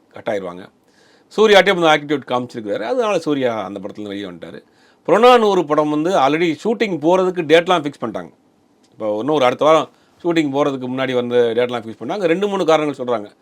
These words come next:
ஸ்கிரிப்ட் வைஸ் வந்து அதுல கொஞ்சம் சேஞ்ச் பண்ண சொன்னாரு. ரெண்டாவது அந்த படத்தினுடைய டயலாக் ரைட்டரா வந்து சு வெங்கடேசன், மதுரையினுடைய எம் பியா இருக்கிறவர் தான் டயலாக் எழுதிருக்காரு. அவர் already வேல்பாரிங்கிற நாவல்லாம் எழுதியிருக்காரு. ஒரு எழுத்தாளர் தான் அவரு.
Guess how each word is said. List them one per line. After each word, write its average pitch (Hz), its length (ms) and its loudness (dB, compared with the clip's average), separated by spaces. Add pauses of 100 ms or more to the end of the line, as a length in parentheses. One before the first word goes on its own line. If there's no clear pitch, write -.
(320)
ஸ்கிரிப்ட் - 360 -4
வைஸ் 175 240 2
வந்து 131 260 -2
அதுல 120 180 2
கொஞ்சம் 104 680 -8
சேஞ்ச் 131 180 -4
பண்ண 110 80 -10
சொன்னாரு. 87 520 -14 (560)
ரெண்டாவது 170 260 4
அந்த 143 40 0
படத்தினுடைய 135 720 0
டயலாக் 156 380 2
ரைட்டரா 117 320 -2
வந்து 123 500 -4
சு 190 40 -8
வெங்கடேசன், 131 580 -2 (280)
மதுரையினுடைய 123 480 -2
எம் 120 180 -8
பியா 127 160 -2
இருக்கிறவர் 104 300 -6
தான் 113 260 -8
டயலாக் 107 280 -6
எழுதிருக்காரு. 90 340 -14 (240)
அவர் 120 240 0
already 120 140 -4
வேல்பாரிங்கிற 117 640 -2 (580)
நாவல்லாம் 110 380 -6
எழுதியிருக்காரு. 101 400 -12
ஒரு 180 120 -4
எழுத்தாளர் 143 400 2
தான் 107 80 -8
அவரு. 95 260 -12